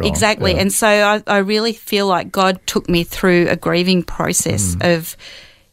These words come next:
Speaker 2: accepting what I'd
Speaker 1: Mm.
Speaker 2: done there
Speaker 1: Mm.
Speaker 2: and, and owning it.
Speaker 1: Mm-hmm.
Speaker 2: And I think that was quite important, but also me as a person, realising who I am and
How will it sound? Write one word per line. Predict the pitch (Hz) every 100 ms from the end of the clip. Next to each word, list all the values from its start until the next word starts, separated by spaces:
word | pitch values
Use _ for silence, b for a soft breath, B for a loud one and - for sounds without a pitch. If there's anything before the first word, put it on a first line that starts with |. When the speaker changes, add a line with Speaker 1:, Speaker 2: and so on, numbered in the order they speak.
| -
Speaker 2:
accepting | 170 - - 147 - 175 165
what | 156
I'd | 160
Speaker 1:
Mm. | 180
Speaker 2:
done | 165 165 165
there | 156 160 175
Speaker 1:
Mm. | 175 170
Speaker 2:
and, | 170 -
and | 175
owning | - 175 170 170 165
it. | 160 -
Speaker 1:
Mm-hmm. | - 90 110 B B B _ -
Speaker 2:
And | 196
I | 185
think | - 196
that | 185 -
was | 185 175 - -
quite | - 190 180
important, | - 175 - 180 175 175
but | 190 -
also | 214 208 - 180 170 170 - b b b b
me | 185 196 233 165 170 -
as | 190
a | 185
person, | - - 202 233 - - - - B B B B B B -
realising | 190 208 214 202 180 180 170
who | 165 208 170
I | 160 190
am | 190 - 82
and | - 165 165